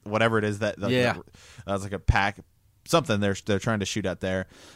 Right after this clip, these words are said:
Speaker 1: Um, can't do it at all, and then they're t-, going back and forth, and it was just great. I thought it was a great kind of stormtrooper,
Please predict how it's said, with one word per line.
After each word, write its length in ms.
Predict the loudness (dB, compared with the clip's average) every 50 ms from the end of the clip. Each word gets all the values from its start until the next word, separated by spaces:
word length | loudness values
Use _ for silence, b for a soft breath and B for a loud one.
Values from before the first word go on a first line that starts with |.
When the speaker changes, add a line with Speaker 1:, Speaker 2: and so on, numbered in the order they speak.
| B B
Speaker 1:
Um, 260 | -2 -2 0 -2 -4
can't 320 | -2 0 2 2 2 2
do 120 | 4 4 4
it 60 | 4
at 120 | 4 4
all, 240 | 4 6 6 6 6
and 80 | 4 2
then 60 | -2
they're 100 | -4 -6
t-, 180 | -6 -8 -10 -6
going 200 | -2 -2 -2 0
back 220 | 2 2 2 2 0
and 120 | -4 -6
forth, 540 | -6 -4 -2 0 0 0 0 0 -2 -2 -4
and 120 | -6 -4
it 60 | 0 0
was 100 | 2 2
just 160 | 2 0 0
great. 300 | 0 -2 -2 -2 -2 -4
I 60 | -4
thought 120 | -2 -2 -2
it 40 | -2
was 100 | -4 -4
a 40 |
great 260 | -4 -4 -2 -2 -4 -4
kind 120 | -6 -8 -6
of 60 | -6
stormtrooper, 720 | -6 -6 -4 -4 -6 -6 -6 -6 -6 -4 -2 -2 -2 -2